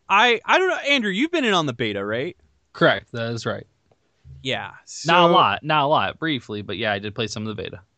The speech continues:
Speaker 1: So did you play some of the beta b-, prior to the release?
Speaker 2: Correct,
Speaker 1: Like
Speaker 2: yes.
Speaker 1: that, that whole month-long free?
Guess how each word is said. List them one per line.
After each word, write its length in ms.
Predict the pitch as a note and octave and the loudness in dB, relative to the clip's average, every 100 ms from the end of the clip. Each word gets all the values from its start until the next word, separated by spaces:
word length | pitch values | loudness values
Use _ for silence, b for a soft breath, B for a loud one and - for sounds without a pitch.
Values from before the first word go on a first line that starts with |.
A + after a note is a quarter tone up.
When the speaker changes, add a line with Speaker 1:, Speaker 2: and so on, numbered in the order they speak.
| _ _ | _ _
Speaker 1:
So 140 | F#3+ | -8
did 80 | F#3 | -4
you 100 | G#3 | -4
play 220 | - C#4+ | 0 -2
some 180 | - C#4 | -2 -4
of 40 | |
the 60 | B3 | -2
beta 380 | G3 G3+ F#3+ F3 | 2 4 6 2
b-, 140 | - C#3 | 0 -14
prior 340 | - F3 E3 | 0 2 2
to 140 | D3 C#3 | -2 -6
the 80 | B2 | -6
release? 600 | A2+ F#2 - - - _ _ - | -6 -8 -12 -20 -20 _ _ -8
Speaker 2:
Correct, 360 | - B2+ F#2 | -2 0 2
Speaker 1:
Like 120 | F3 | 2
Speaker 2:
yes. 80 | E3+ | 4
Speaker 1:
that, 240 | E3 D3+ D#3+ | 2 2 2
that 140 | D#3 | 0
whole 340 | - F3+ F3 | 0 -2 -2
month-long 800 | D#3+ D3 D#3 D#3 D3 C#3+ D3 D3 | -2 -2 -4 -4 -4 -2 -2 -4
free? 600 | C3 - C3+ C#3 D3 D3 | -8 -10 -8 -6 -6 -10